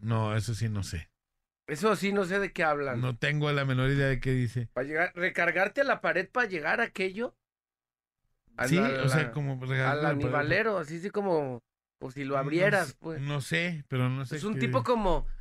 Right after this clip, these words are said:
Speaker 2: como de soporte.
Speaker 1: <laughs>
Speaker 2: Para
Speaker 1: Como un
Speaker 2: tubo.
Speaker 1: tripiecito, un
Speaker 2: Eh, como un
Speaker 1: tripiecito.
Speaker 2: tripiecito, hay un
Speaker 1: Dice, "¿Qué tal? Aquí nomás la mejor. Yo soy de los que si me sobra una tostada, me echo otro plato de pozole."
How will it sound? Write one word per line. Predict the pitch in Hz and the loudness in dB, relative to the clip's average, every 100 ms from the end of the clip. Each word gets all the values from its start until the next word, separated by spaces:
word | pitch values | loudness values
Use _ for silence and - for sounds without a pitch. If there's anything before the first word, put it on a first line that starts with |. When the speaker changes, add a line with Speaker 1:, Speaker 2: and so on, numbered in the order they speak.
| - - | -10 -6
Speaker 2:
como | 180 185 | 0 2
de | 185 160 | 2 2
soporte. | 170 160 226 254 180 180 113 | -2 2 2 2 0 -4 -4
Speaker 1:
<laughs> | 117 131 - - 202 - - 202 | -6 -6 -8 -8 -6 -6 -2 0
Speaker 2:
Para | 175 180 175 160 | 2 4 4 2
Speaker 1:
Como | 170 | 2
un | 240 | 2
Speaker 2:
tubo. | 208 | 2
Speaker 1:
tripiecito, | 233 196 208 175 170 196 170 | 0 0 0 0 0 -2 0
un | 156 | 0
Speaker 2:
Eh, | 185 | 2
como | 180 170 | 2 2
un | 135 | 2
Speaker 1:
tripiecito. | 143 208 - | 0 0 0
Speaker 2:
tripiecito, | 196 147 180 - | 0 -2 -4 0
hay | 185 190 | 0 0
un | 208 208 175 131 _ _ _ _ _ _ _ - - _ _ | -4 -2 -4 -8 _ _ _ _ _ _ _ -20 -20 _ _
Speaker 1:
Dice, | - 143 151 | -2 2 2
"¿Qué | 165 | 0
tal? | 180 185 | 0 0
Aquí | 165 | 0
nomás | 202 208 | 0 0
la | 202 | -2
mejor. | 175 165 226 | 0 0 0
Yo | 214 | 0
soy | 165 220 | 0 0
de | 220 | 0
los | 185 | -2
que | - 165 | -2 -2
si | 160 | 0
me | 156 143 | 2 2
sobra | - 180 214 | 0 0 0
una | 220 190 | -2 -2
tostada, | 156 - 175 214 180 | -4 -2 0 0 0
me | 139 127 147 | 0 0 0
echo | - 170 | 0 -2
otro | 165 143 | 0 -2
plato | 151 156 | -2 -2
de | 147 | -2
pozole." | 139 - 135 | 0 0 0